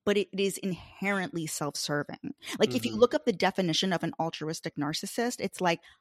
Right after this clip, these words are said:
Speaker 1: "I am sort of like the greater," it's putting yourself on, like, a godlike level. Like, "I saved Sonya's job.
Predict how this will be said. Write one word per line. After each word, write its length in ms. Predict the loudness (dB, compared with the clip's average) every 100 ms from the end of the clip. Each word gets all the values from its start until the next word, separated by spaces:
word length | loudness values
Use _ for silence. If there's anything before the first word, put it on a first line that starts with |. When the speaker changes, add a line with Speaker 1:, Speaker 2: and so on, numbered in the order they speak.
| _ 2
Speaker 1:
"I 360 | 4 4 2 0
am 560 | 2 2 2 0 -2 -8 _ _ _ _ _ _ _ _
sort 300 | 2 6 6
of 80 | 6
like 200 | 4 4
the 100 | 4
greater," 440 | 4 0 2 2 2
it's 160 | 0 -2
putting 420 | -2 2 4 4
yourself 460 | 2 2 0 2
on, 100 | 0
like, 180 | 0 0 0
a 80 |
godlike 720 | 0 2 4 4 2 0 0 -2
level. 400 | -2 0 2 2
Like, 180 | 2 -2 _ 4
"I 220 | 6 6
saved 340 | 2 -2 -2
Sonya's 480 | 0 2 2 -2 -4
job. 380 | -6 -6 -6